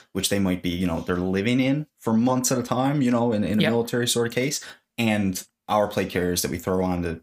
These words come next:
Speaker 1: to play a game on Saturdays.
Speaker 2: Totally, yeah.
Speaker 1: Right? So, so be cognizant of that. But there's lots of, lots of things out there, like I said, in the movement, in the, the kit setup, um,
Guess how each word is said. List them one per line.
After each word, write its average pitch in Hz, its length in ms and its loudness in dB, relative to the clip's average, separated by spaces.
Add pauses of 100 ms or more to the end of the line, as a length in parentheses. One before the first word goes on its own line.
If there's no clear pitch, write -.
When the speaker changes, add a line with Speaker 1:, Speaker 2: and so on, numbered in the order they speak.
Speaker 1:
to 90 200 -4
play 90 260 -2
a 87 40 -4
game 92 340 -2
on 85 160 -4
Saturdays. 82 420 -2
Speaker 2:
Totally, 139 440 0
yeah. 147 160 -4
Speaker 1:
Right? - 240 0
So, 87 240 2
so - 160 0
be 110 140 -2
cognizant 110 540 0
of 87 100 -2
that. 90 340 -2 (260)
But - 300 2
there's 107 200 -2
lots 117 380 0
of, 95 180 -6
lots 101 280 0
of 92 140 -6
things 98 280 -2
out 90 180 0
there, 90 140 0
like 90 140 -2
I 87 60 -2
said, 85 240 -2
in 87 80 -2
the 90 80 -2
movement, 98 520 0 (240)
in 92 200 0
the, 87 260 0
the 80 80 -4
kit - 300 -2
setup, 92 460 0 (360)
um, 85 580 -4